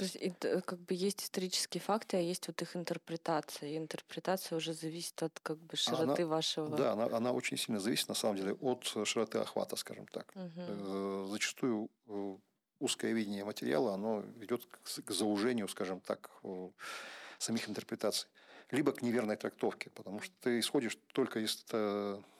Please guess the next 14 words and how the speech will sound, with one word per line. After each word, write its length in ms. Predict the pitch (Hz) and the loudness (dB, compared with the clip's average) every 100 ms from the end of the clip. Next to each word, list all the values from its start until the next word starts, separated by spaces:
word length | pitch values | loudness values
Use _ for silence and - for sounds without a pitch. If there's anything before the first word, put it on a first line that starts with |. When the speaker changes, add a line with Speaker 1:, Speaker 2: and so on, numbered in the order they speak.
| - - | -14 -6
Speaker 1:
ну, 100 | 190 | -4
скажем, 260 | - 95 | -2 -2
только 240 | - 120 117 | -2 0 0
из 80 | - | 2
того 300 | 120 101 92 - - _ _ _ _ - | 2 2 -2 -12 -20 _ _ _ _ -6
материала, 320 | 107 151 139 | 2 4 4
к 40 | |
которому 180 | - 104 | 0 -6
ты 80 | - | -6
располагаешь, 480 | - - 98 98 - - | -6 -4 -2 -4 -8 -16
да. 60 | - _ _ 104 | -20 _ _ -2
А 20 | |
он, 140 | 170 | 0
собственно, 480 | 196 - - 131 117 | -2 -6 -8 -8 -8